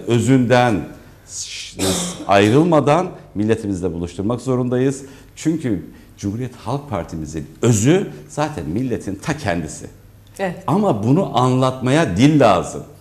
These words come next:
Speaker 1: Bunu anlatmaya yürek lazım. Bunu anlatmaya enerji lazım. İnanmışlık lazım.
Speaker 2: Evet. Dediniz ki delegelerimiz parti içerisinde birleştirici ve bütünleyici, e, olun diye sizi istiyoruz.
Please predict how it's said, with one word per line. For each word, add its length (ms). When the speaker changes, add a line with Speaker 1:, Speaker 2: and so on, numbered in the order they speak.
Speaker 1:
Bunu 460
anlatmaya 640
yürek 480
lazım. 460
Bunu 380
anlatmaya 580
enerji 600
lazım. 360
İnanmışlık 760
lazım. 360
Speaker 2:
Evet. 160
Dediniz 420
ki 120
delegelerimiz 760
parti 300
içerisinde 680
birleştirici 800
ve 380
bütünleyici, 720
e, 540
olun 340
diye 180
sizi 300
istiyoruz. 480